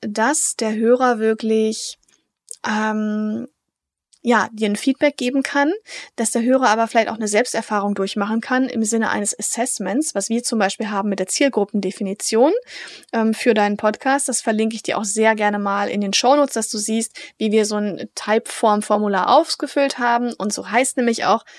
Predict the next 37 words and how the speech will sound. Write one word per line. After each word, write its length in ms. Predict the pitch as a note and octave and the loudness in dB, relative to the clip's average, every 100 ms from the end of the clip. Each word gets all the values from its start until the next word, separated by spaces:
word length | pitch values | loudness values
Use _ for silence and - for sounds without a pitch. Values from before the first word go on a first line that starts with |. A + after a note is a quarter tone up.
| - | -6
das 200 | A3+ - | -4 -4
Tool 440 | - A#3 A#3 A3+ A3 | -2 6 8 8 4
Typeform, 680 | - A3 A#3 - A#3+ A3 | -2 -2 -2 0 0 2
mit 120 | G#3+ G#3+ | 0 -2
dem 140 | G3+ | -4
ich 120 | G#3+ | -4
super 260 | - G#3+ G#3 | -4 -2 0
gerne 260 | G#3 G3+ | 0 -2
arbeite. 440 | - G#3 G#3 G#3 G#3 | 0 0 0 -2 -4
Das 160 | G#3+ | -4
ist 140 | - - | -6 -6
kostenpflichtig, 880 | - - - - A3 G#3+ - A3+ - - - _ - | -4 -4 -6 -4 -4 -4 -2 -2 -2 -18 -20 _ -10
rentiert 280 | G3 G3+ | -6 -6
sich 180 | G3+ F#3 | -8 -10
absolut. 520 | - - G3 A#3+ D#4+ - _ - - - - | -10 -6 0 0 0 -4 _ -18 -18 -16 0
Und, 460 | B3 A#3 A3+ A3+ - | 4 4 2 0 -2
ähm, 500 | G3+ G#3+ G#3 G#3 G#3+ _ _ _ _ - | 0 0 -2 -2 -6 _ _ _ _ -10
dort 360 | A3+ A3+ A3 - | 2 4 4 2
kannst 240 | A3+ A3 | -4 0
du 20 | |
natürlich 320 | A3 G#3 G#3+ - | -2 0 -2 -2
auch 60 | |
besser 240 | G#3+ G#3+ G#3 | -2 -2 -4
verstehen, 440 | G#3 - G#3+ G#3 | -4 -2 0 2
wie 120 | G#3+ | 0
deine 200 | G#3 G#3 | 0 0
Zielgruppe 460 | - G#3+ G#3 G3+ - | -2 -4 -4 -8 -2
tickt, 320 | C4+ C4+ - - - - | -2 -2 -12 -20 -20 -2
was 180 | A3 - | 0 0
sie 100 | G#3+ | -4
interessiert 520 | A3 - - A#3+ A3+ | -4 -6 -4 -2 -2
und 80 | G#3+ | -2
kannst 360 | G#3 G3+ - | -4 -6 -4
unheimlich 320 | C4+ B3 A3+ - | 0 2 0 -2
kreativ 520 | A#3 A3 - A3 - | 0 0 0 -4 0
werden, 200 | G#3 G3+ | 0 0
was, 220 | G3+ | -2